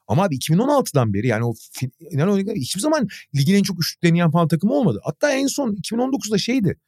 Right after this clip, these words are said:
On, on üçüncü mü neydi adamlar? Fakat o şut tehdidi, başta Curry olmak üzere şut tehdidini başka avantajlara dönüştürüyorlardı. Her zaman abi asiste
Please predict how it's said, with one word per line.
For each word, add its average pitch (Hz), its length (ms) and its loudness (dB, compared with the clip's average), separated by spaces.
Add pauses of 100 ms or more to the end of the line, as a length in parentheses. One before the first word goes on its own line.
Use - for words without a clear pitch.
(160)
On, 226 340 2
on 233 100 4
üçüncü 254 300 -2
mü 240 80 4
neydi 196 300 2
adamlar? 82 460 -10 (240)
Fakat 180 300 0
o 175 80 4
şut - 320 -6
tehdidi, 117 440 0
başta 101 240 -6
Curry 185 260 0
olmak 202 240 0
üzere 196 160 0
şut - 360 -8
tehdidini 320 720 -4 (440)
başka 120 380 -2
avantajlara 185 560 0
dönüştürüyorlardı. 92 640 -6
Her 254 260 0
zaman 220 380 2
abi 117 340 -4 (440)
asiste - 640 -2